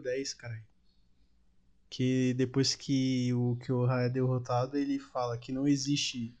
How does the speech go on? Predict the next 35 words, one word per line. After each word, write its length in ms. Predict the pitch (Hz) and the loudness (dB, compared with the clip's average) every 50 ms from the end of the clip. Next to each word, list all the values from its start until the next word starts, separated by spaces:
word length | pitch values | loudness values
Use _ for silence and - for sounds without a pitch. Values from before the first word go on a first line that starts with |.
| - - | -18 -8
espada 480 | 127 120 - - - 131 120 123 127 127 | -4 -2 -2 0 0 0 0 2 2 0
número 360 | 127 127 127 131 131 127 127 131 | 0 2 2 4 4 4 4 2
um 180 | 127 123 113 110 | 2 0 -2 -2
até 240 | 117 120 120 - | -4 -4 -2 -2
o 40 | 127 | -2
espada 340 | 123 - - - 123 120 123 | -2 0 0 0 0 0 2
número 320 | 123 123 123 127 127 127 120 | 2 2 2 2 0 0 2
dez. 360 | 123 120 120 120 117 117 123 | 2 4 4 4 2 2 2
É 100 | 123 120 | 2 0
do, 320 | 123 123 131 131 127 127 | 0 0 -2 -2 -2 0
sempre 320 | 120 - 143 139 139 - 143 | 0 2 2 0 0 -2 -2
do 180 | 131 135 135 | -2 0 0
zero 320 | 127 120 131 127 131 139 147 | 0 2 2 2 2 2 2
até 200 | 143 143 - 147 | 0 -2 -2 0
o 60 | 147 | 0
nove. 360 | 139 135 127 127 120 113 113 - - - - - - - - - - - | 0 0 0 -2 -2 -4 -6 -10 -16 -20 -20 -18 -18 -20 -20 -20 -10 -2
Aí 200 | - 117 123 127 | 0 2 4 4
o 60 | 131 | 2
dez 400 | 131 127 131 131 143 151 156 147 | 4 4 6 6 8 8 6 6
dele 380 | - 135 135 143 160 156 151 - | 6 6 6 6 6 6 4 2
some 540 | - - - - - 139 139 151 170 170 165 | 0 -2 -2 0 2 4 4 6 6 6 6
o 60 | 147 143 | 6 6
um 260 | 139 139 156 170 185 | 6 6 6 4 6
e 80 | 180 175 | 6 6
ele 140 | 160 165 156 | 4 4 2
fica 220 | - - - 151 | 0 -2 -2 -2
só 160 | - - 151 | 0 -2 -2
com 160 | - - - | -2 -2 -2
o 40 | 185 | -2
zero. 300 | 156 139 143 139 135 127 123 | 0 2 2 2 2 2 2
Aí 60 | 123 | 2
ele 80 | 123 123 | 0 0
fica 220 | 123 - - 135 | -2 -2 -2 -2
gigantão 720 | 131 131 135 135 156 156 156 151 151 147 139 139 135 127 | -2 0 2 4 4 4 4 4 2 0 0 0 0 0
lá. 200 | 123 120 120 123 | 0 0 -2 -4